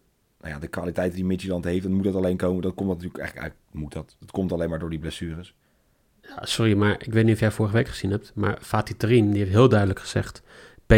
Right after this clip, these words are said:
Speaker 2: S V hoort bij de Europese top."
Speaker 1: Ja, en jij was toch ook
Speaker 2: Wie
Speaker 1: degene die
Speaker 2: <laughs> die vond hij
Speaker 1: hem
Speaker 2: dat
Speaker 1: daar
Speaker 2: belachelijk
Speaker 1: gewoon
Speaker 2: vond.
Speaker 1: keihard
Speaker 2: Nee, maar
Speaker 1: begon uit te lachen toen hij dat had gezegd?
Speaker 2: Ja, dat klopt. Maar wie ben ik om Fatih Terim tegen te spreken?
Speaker 1: Ehm,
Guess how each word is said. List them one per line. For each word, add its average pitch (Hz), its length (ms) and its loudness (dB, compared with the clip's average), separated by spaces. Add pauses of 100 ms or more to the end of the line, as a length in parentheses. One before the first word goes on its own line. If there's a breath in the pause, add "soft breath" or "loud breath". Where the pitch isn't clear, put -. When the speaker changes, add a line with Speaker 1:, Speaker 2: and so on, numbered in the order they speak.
Speaker 2:
S 104 80 4
V 107 180 8
hoort 110 240 8
bij 104 100 6
de 101 100 4
Europese 107 720 2 (200)
top." - 240 2 (1160)
Speaker 1:
Ja, 98 160 0
en 95 80 0
jij 101 120 2
was 107 140 0
toch 101 100 0
ook 104 60 6
Speaker 2:
Wie 127 80 10
Speaker 1:
degene 101 380 0
die 92 280 -6 (560)
Speaker 2:
<laughs> - 400 -4
die 104 100 4
vond - 300 0
hij 117 80 4
Speaker 1:
hem 101 80 6
Speaker 2:
dat - 0 -
Speaker 1:
daar - 0 -
Speaker 2:
belachelijk 95 280 4
Speaker 1:
gewoon 95 120 0
Speaker 2:
vond. - 120 -2
Speaker 1:
keihard 117 200 6
Speaker 2:
Nee, 98 100 4
maar 92 100 -8
Speaker 1:
begon 98 180 -2
uit 95 120 -2
te - 80 -6
lachen 87 280 -10
toen - 140 -6
hij 101 100 -4
dat 101 80 -6
had 101 140 -10
gezegd? - 200 -18
Speaker 2:
Ja, 87 280 -2 (240)
dat - 240 -2
klopt. - 400 -6
Maar 95 320 4
wie 110 140 6
ben 113 140 10
ik 120 140 6
om 113 100 4
Fatih 107 280 2
Terim 92 280 0
tegen 85 240 -4
te - 60 -14
spreken? 95 420 -8 (1700)
Speaker 1:
Ehm, 82 320 -8